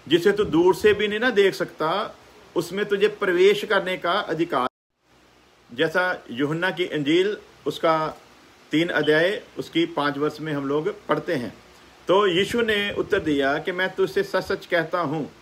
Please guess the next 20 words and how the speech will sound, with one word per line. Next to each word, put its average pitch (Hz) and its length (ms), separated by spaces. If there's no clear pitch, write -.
जब 190 260
तक 226 240
कोई 208 120
मनुष्य 180 420
जल 165 280
और 190 160
आत्मा 165 340
से 175 180
ना 147 220
जन्मे, 160 380
तो 190 160
वह 175 120
परमेश्वर 151 520
के 160 180
राज्य 131 300
में 156 200
प्रवेश 131 440
नहीं 165 400
कर 127 100
सकता। - 420